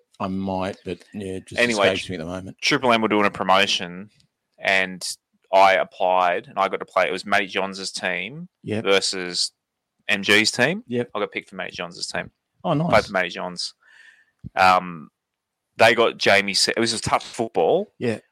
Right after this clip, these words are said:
Speaker 2: on a shortened field. We got George Rose. They got Jamie Soward.
Speaker 1: <laughs>
Speaker 2: I'm like, "Come on, it's touch footy. You literally
Speaker 1: Oh.
Speaker 2: give us the biggest,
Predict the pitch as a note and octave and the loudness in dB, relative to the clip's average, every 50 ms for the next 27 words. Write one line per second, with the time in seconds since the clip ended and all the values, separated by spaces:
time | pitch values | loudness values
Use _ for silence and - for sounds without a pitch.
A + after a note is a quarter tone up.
0 | _ - G2 G#2 G2+ G2 - F#2 F#2 - - - C3 A#2 A#2 G#2 G#2 F#2+ - - | _ -2 0 2 2 2 2 0 0 -2 -2 2 2 2 2 0 -4 -8 -4 0
1 | A2+ G#2+ G2+ F#2 F2+ G#2+ C#3+ - - _ _ _ _ _ _ _ _ _ _ _ | 2 2 2 2 0 -2 -6 -10 -14 _ _ _ _ _ _ _ _ _ _ _
2 | _ _ _ - A2+ A#2 A#2+ A#2+ B2 A#2+ G2 - A#2+ A2 G#2+ G#2 - A2 G2+ G2+ | _ _ _ -2 2 2 4 4 4 2 2 2 2 4 2 2 0 2 4 4
3 | G2+ G2+ G2 F2+ G2 B2 F3 F#3 - - - _ - A2+ G#2 G#2 G#2 F#2+ - G2+ | 6 6 4 2 0 -4 -6 -6 -6 -6 -8 _ 0 0 2 2 2 -2 -2 -2
4 | G2 F#2+ G2 _ _ - G2 F#2 - F#2+ F2+ F2 F2 D#2+ - - - _ _ _ | -2 -2 -4 _ _ -12 -8 -8 -2 0 0 0 0 -2 -4 -12 -18 _ _ _
5 | - - - - F3+ - - - F#3+ - - G#3 D#3 A2 A2+ A2+ A2 - - F3 | -20 -12 -2 -2 -2 -2 0 -10 -10 -6 -6 -6 -6 0 2 2 2 2 -2 0
6 | - D3 F#2 F2+ F#2 F#2 F2+ F2+ - - - C#3 B2 - - - B2 A2+ G2+ F#2 | 0 0 2 2 -2 -2 -2 -4 -8 -2 -2 -2 -2 -2 -8 -6 -6 -4 -4 -4
7 | F#2 G#2+ C3 C#3 B2+ A2+ A#2 A2+ - C#3 B2 A#2+ A2 A#2+ A2+ G#2+ G#2+ G#2+ - A2 | -6 -6 -8 -8 -6 -6 -4 -4 -2 -2 -2 -2 0 -2 -2 -2 -2 -6 -6 -8
8 | F#2 G#2+ A#2+ A2 A#2 G#2 - - | -2 -2 0 0 0 -2 -2 -6